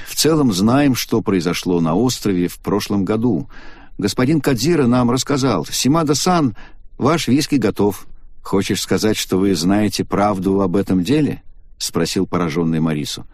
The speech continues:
Такаки кивнул и сделал глоток из своего стакана. «И какая же она, эта правда?» «Это было задуманное Сэйдзи самоубийство».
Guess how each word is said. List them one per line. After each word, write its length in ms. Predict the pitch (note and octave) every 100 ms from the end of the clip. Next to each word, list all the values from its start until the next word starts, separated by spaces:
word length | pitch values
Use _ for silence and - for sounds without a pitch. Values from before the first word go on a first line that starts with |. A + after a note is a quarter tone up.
| - - -
Такаки 540 | F#2+ F#2 C3+ D#3+ - F#2+
кивнул 500 | - F2+ A2+ E3 D3+ -
и 140 | G2
сделал 400 | D#2+ F#2+ C#3+ C3
глоток 480 | G2+ F2+ F2 A#2+ -
из 80 | G2
своего 280 | F2 E2 F#2
стакана. 520 | - D#2 C#2+ C2 B1 - - - -
«И 160 | A2+
какая 500 | A#2+ A2 - F#2 G#2
же 140 | G#2 B2
она, 260 | B2 B2+
эта 160 | B2+ A#2
правда?» 540 | - A#2 A2+ G#2+ A2 - - - -
«Это 300 | - A#2+ D#3
было 560 | C3+ F#3 F3+ E3+ D#3 - - - - -
задуманное 880 | A2+ C#3 B2 F3 D#3+ D3 C#3+ C3+ B2
Сэйдзи 760 | - C3+ D3 B2+ A2+ A#2+ A2+ - -
самоубийство». 880 | - B2 B2 F#2+ A2+ B2 - -